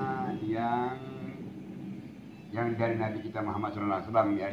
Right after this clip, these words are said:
maksur dari Nabi kita Muhammad sallallahu alaihi wasallam, ada zikir yang diambil, di, apa, dipilih, dikutip dari Al-Qur'an. Ya, jadi hanya orang yang berimanlah yang mau berzikir. Kalau orang yang beriman nggak akan berzikir. Di sana ada ayat, "Ya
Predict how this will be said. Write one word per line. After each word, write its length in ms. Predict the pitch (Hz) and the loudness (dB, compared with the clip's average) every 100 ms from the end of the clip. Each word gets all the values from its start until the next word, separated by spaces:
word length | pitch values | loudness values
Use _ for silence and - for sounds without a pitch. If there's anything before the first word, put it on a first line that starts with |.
| 98 | -2
maksur 380 | 104 - - 120 | -2 0 0 2
dari 160 | 110 | 4
Nabi 180 | 104 101 | 2 0
kita 140 | 101 101 | 0 0
Muhammad 220 | 98 92 | 2 0
sallallahu 220 | 95 90 | -4 0
alaihi 80 | 117 | 2
wasallam, 240 | 127 104 | 2 2
ada 120 | 113 135 123 98 | 2 2 0 -2
zikir 320 | 110 147 143 127 | -4 -4 -4 -2
yang 240 | 117 127 120 107 | 0 0 -2 -4
diambil, 480 | 101 104 101 110 139 135 120 107 | -4 -4 -2 -2 -4 -6 -8 -4
di, 80 | |
apa, 320 | 104 101 120 117 | -2 -2 -4 -4
dipilih, 540 | 104 110 113 135 107 | -4 -4 -4 -6 -6
dikutip 300 | 107 101 - - 90 | -6 -6 -6 -10 -8
dari 240 | 92 101 | -4 -2
Al-Qur'an. 640 | - 85 - 90 - 87 78 - - - - - - - - - - - - - - | -2 -4 -6 -8 -2 0 -2 -6 -12 -12 -12 -12 -10 -10 -10 -12 -12 -12 -12 -12 -8
Ya, 480 | 87 95 107 110 98 | -2 0 0 -2 0
jadi 400 | 120 123 147 180 | 4 8 10 10
hanya 400 | 113 147 151 156 | 10 12 12 12
orang 240 | 139 143 147 | 12 10 10
yang 160 | 143 | 6
berimanlah 560 | 139 143 139 151 156 - 143 | 4 6 8 12 12 12 10
yang 160 | 131 | 6
mau 80 | 127 | 6
berzikir. 480 | 113 107 113 107 - 107 | 4 2 2 0 2 4
Kalau 240 | 120 127 | 6 8
orang 240 | 151 135 | 6 6
yang 80 | 123 | 4
beriman 320 | 120 139 139 | 4 2 2
nggak 80 | 113 | 2
akan 160 | 104 104 | 2 2
berzikir. 320 | 95 101 92 - - - - - - - - - - - - - - - - - | 2 0 -4 -8 -8 -10 -10 -10 -10 -10 -10 -10 -10 -10 -10 -10 -10 -10 -8 -4
Di 80 | 110 | 6
sana 160 | 151 | 8
ada 160 | 156 135 | 10 10
ayat, 320 | 147 160 151 | 8 8 8
"Ya 240 | 147 156 | 12 12